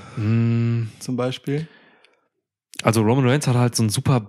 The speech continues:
Speaker 1: breiten Mund, wie wir schon mehrmals festgestellt
Speaker 2: Ja.
Speaker 1: haben. Und der
Speaker 2: Ja.
Speaker 1: hat einfach so ein,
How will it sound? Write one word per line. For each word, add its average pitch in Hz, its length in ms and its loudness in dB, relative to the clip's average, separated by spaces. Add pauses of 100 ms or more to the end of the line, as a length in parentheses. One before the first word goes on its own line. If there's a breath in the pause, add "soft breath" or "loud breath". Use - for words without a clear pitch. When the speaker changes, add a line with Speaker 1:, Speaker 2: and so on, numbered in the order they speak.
(140)
Speaker 1:
breiten 113 400 0
Mund, 120 340 0
wie 101 80 2
wir 98 80 2
schon 101 160 -2
mehrmals 98 280 -2
festgestellt 110 520 2
Speaker 2:
Ja. 107 60 4
Speaker 1:
haben. 107 140 4
Und 107 60 0
der 104 80 4
Speaker 2:
Ja. 113 60 4
Speaker 1:
hat 117 60 4
einfach 110 140 0
so 110 80 0
ein, 107 100 -4